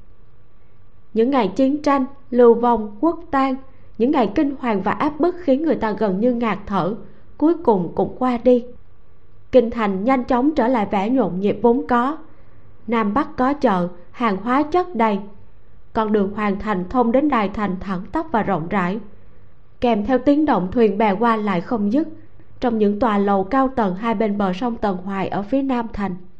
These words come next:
là tiếng cười, tiếng nói, tiếng đàn, tiếng sáo quanh quẩn hai bên bờ sông ngày đêm không dứt. Tin tức Lý Mục Khải Hoàng về kinh đã được dân chúng tranh nhau lan truyền. Quân đội hãy còn đang ở trên đường, từ mấy ngày trước mọi người đều đã biết.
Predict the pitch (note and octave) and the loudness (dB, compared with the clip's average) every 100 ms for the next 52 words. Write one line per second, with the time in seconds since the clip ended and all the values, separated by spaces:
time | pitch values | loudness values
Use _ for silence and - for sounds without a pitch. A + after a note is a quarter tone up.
0 | - - A3 G#3+ D4 D4+ - A#3+ G3 G3+ | -8 0 0 2 2 2 6 6 6 4
1 | C4+ D4+ D#4 B3+ C4+ D#4+ - - - B3 | 2 2 0 0 -2 -4 -8 -16 2 4
2 | B3 D4+ A#3+ F3+ A#3+ C4+ - B3 C4+ D4+ | 4 2 0 0 0 0 -2 -4 0 0
3 | B3+ A#3 E3+ A3+ C#4+ A3+ A3+ G#3 F#3 E3 | 0 0 -2 -2 -2 0 0 0 -2 -4
4 | C4 B3+ A3+ G#3 F3 G3 G#3+ G#3 A3+ G3+ | -4 -2 -2 -2 -2 -2 -4 -4 -4 -2
5 | C4 D#4+ - - - - - - - - | -4 -6 -8 -16 -16 -16 -16 -16 -16 -16
6 | - - - - - - - - - - | -16 -16 -16 -16 -14 -14 -14 -14 -14 -2
7 | - B3 D4+ E4 D4 D4+ E4 G#3+ - A3+ | 2 2 2 2 4 4 4 2 2 -2
8 | A#3+ C#4+ G3+ F#3 G3+ G3 C4 B3 A#3 A#3 | 0 0 0 2 0 2 4 4 4 4
9 | A#3 F3 A#3 A3 G#3 B3 D4 D4 A#3+ A#3+ | 4 4 2 2 4 2 2 0 0 0
10 | B3 A#3+ A#3+ A#3 A3+ G#3 F3+ - - - | 0 0 0 0 2 2 0 -4 -14 -14
11 | - - - - - - - B3 A#3+ A3 | -14 -14 -14 -14 -14 -12 4 4 6 4
12 | E3 G#3 A#3 B3 F#3+ A3+ G#3+ G#3+ C4 A3+ | 4 0 0 0 2 0 0 0 2 2
13 | G#3+ G3+ G3+ - - - - - A3+ A#3 | 2 2 0 -8 -14 -14 -4 2 4 4
14 | D4 D4 G#3 G#3 E4 E4+ A3 F#3 F#3+ G3 | 2 2 0 2 0 2 0 0 2 2
15 | G3+ E3+ F3+ F#3 D#4 E4 - | 2 0 0 0 0 -2 -8